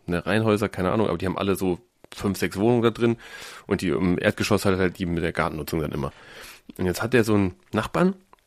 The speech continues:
also der hat quasi eine Hecke da hingesetzt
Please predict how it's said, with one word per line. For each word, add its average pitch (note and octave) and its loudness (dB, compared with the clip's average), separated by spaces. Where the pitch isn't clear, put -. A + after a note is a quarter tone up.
also F#2+ -8
der G2+ 0
hat G2+ -2
quasi G#2 -2
eine G2 2
Hecke B2+ 4
da C3+ 6
hingesetzt C#3 0